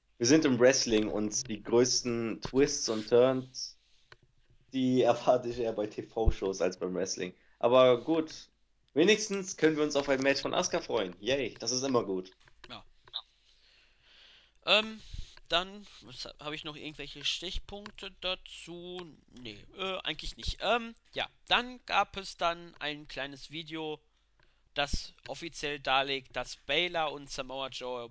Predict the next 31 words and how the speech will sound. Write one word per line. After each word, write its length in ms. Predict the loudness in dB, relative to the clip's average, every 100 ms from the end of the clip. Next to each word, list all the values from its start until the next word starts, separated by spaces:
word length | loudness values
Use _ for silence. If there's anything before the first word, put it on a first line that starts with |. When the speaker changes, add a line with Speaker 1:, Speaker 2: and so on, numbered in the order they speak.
| -8
Speaker 2:
bei 160 | -8 -6
Takeover 480 | -10 -10 -8 -8
London 500 | -4 -6 -6 -10 -10 -16 _ -20 _ _ _ _ -20 _ -20 -20 -20
gegeneinander 460 | -14 -12 -12 -12 -10
antreten 500 | -10 -8 -10 -10 -10
werden. 420 | -4 -4 -4 -12 -20 -20 -20 _
Und 440 | -14 -14 -12 -14 -14 _ -20 -20 _ -12
anschließend 640 | -6 -6 -6 -12 -12 -10
sehen 180 | -10 -10
wir 60 | -12
Samoa 440 | -12 -6 0 0
Joe 420 | 0 -4 -4 -6
in 140 | -12 -12
einem 240 | -12 -12
grünen 380 | -14 -12 -10 -10
Reebok-Shirt, 1040 | -6 -4 -4 -6 -4 -4 -2 -6 -8 -12 -20 -20 -20 -20 -20 -20 _ -20 -20
wie 320 | -12 -8 -8
er 400 | -4 -2 0 0
davon 320 | -4 -10 -10
spricht, 320 | -12 -10 -10
dass 160 | -10 -6
William 280 | -4 -4 -6
Regal 300 | -6 -6 -8
ihn 180 | -10 -14
gebeten 560 | -8 -4 -6 -8 -10
habe, 500 | -4 -4 -4 -10 -10 _ _
die 140 | -8 -6
Arena 440 | -6 -8 -6 -6
nicht 260 | -6 -8 -8
zu 160 | -12
betreten, 880 | -10 -10 -10 -4 -4 -4 -8 -16 -16